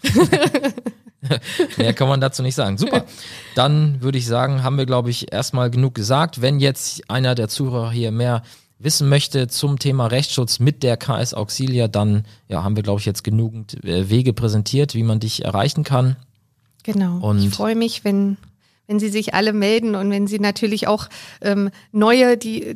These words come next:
Speaker 1: die mich noch nicht so kennen, wenn wir ins Gespräch kommen, auf welchen Weg auch immer. <clears throat> Ja, und die, die mich schon kennen oder wo man sich schon auf der Messe oder auf der Jahresauftaktveranstaltung getroffen hat, ja, die grüß-, grüße ich natürlich auch alle ganz lieb. <laughs>
Speaker 2: Vielen Dank und dann, ja,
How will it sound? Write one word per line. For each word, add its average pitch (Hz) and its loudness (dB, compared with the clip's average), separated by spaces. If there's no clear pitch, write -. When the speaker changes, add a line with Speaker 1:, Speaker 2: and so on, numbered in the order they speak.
Speaker 1:
die 220 -4
mich 226 0
noch 220 4
nicht 269 2
so 254 -4
kennen, 240 0
wenn 214 2
wir 220 0
ins 208 -4
Gespräch 220 -4
kommen, 220 0
auf 208 -8
welchen 202 -2
Weg 208 -4
auch 208 -12
immer. 226 0
<clears throat> 226 4
Ja, 175 -2
und 185 -6
die, 214 0
die 214 0
mich 196 2
schon 196 2
kennen 220 2
oder 196 2
wo 208 -6
man 196 0
sich 196 -2
schon 196 0
auf 202 -8
der 196 0
Messe 190 2
oder 180 -2
auf - -16
der 202 2
Jahresauftaktveranstaltung 185 -2
getroffen 180 -6
hat, - -12
ja, 170 -6
die 214 -2
grüß-, 311 2
grüße 294 0
ich 226 -4
natürlich 208 0
auch 185 -6
alle 165 -8
ganz 175 -8
lieb. 180 -10
<laughs> - -6
Speaker 2:
Vielen 147 4
Dank 131 4
und 113 -2
dann, 123 2
ja, 95 -6